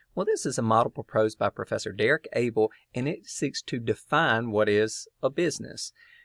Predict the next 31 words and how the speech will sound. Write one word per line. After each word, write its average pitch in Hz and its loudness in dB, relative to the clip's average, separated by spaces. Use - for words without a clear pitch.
So - 4
traditional 180 2
models 113 4
that 107 -6
seek - -4
to 113 -6
define 107 0
a 101 -2
business 104 -2
do 156 6
so 135 2
based 113 2
on 107 0
the 101 -6
business's 110 -4
resource 135 0
capabilities, 113 0
the - -12
product 117 2
or 110 -10
services 127 -2
sold 123 2
or 113 -2
provided, 117 2
and 120 0
the 110 2
markets 113 2
or 104 -2
segments 110 -2
being 101 -6
served. 117 2